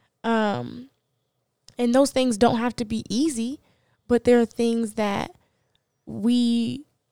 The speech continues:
are choosing, or parts of our journey that we're choosing to allow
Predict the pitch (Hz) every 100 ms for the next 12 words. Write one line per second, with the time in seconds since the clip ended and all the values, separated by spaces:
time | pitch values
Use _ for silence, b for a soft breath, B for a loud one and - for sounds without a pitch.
0 | - 214 202 - - - 311 311 214 202
1 | 185 202 247 - _ _ _ - 214 -
2 | 247 247 233 214 214 208 208 202 202 -
3 | 254 262 214 208 202 - 196 196 196 196
4 | 196